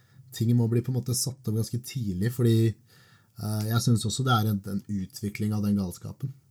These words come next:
Eh, når, eh, Danny kommer og setter seg ned med faren, det er jo litt sånn, litt skummel stemning, og han, han spør liksom, «Pappa, kommer du til å skade meg og, og Wendy?» Eh, han bare, «Nei, nei, nei, nei.»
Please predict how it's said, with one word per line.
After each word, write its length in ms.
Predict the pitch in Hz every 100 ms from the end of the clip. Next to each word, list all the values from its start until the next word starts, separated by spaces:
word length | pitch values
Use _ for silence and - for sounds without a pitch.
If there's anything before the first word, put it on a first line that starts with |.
| -
Eh, 440 | 98 98 95 95 98
når, 280 | 117 107 107
eh, 300 | 107 104 104 104 - _ -
Danny 440 | 113 107 101 107
kommer 260 | 107 101 101
og 60 |
setter 240 | - 101 98
seg 120 | 107
ned 180 | 98 95
med 300 | 95 95 95
faren, 240 | 107 98
det 80 | 101
er 60 | 107
jo 60 |
litt 160 | 117 104
sånn, 200 | 104 98 - _ 117
litt 200 | 120 -
skummel 360 | - 104 98
stemning, 440 | 101 - 107 95 104
og 100 | 104
han, 60 | 104
han 100 | 110
spør 300 | 104 - 101
liksom, 360 | 101 98 98 98 -
«Pappa, 360 | 101 95 95 110 - -
kommer 220 | 123 101
du 60 | 98
til 100 | 98
å 60 |
skade 320 | - 113 98 92
meg 320 | 92 95 95
og, 320 | 101 98 95 92 _ -
og 180 | 98 101
Wendy?» 260 | 95 92 107 _ _
Eh, 340 | - - 95 92
han 180 | 98
bare, 320 | 98 92 87 85
«Nei, 280 | 90 98
nei, 200 | 87 87 -
nei, 160 | - -
nei.» 240 | _ _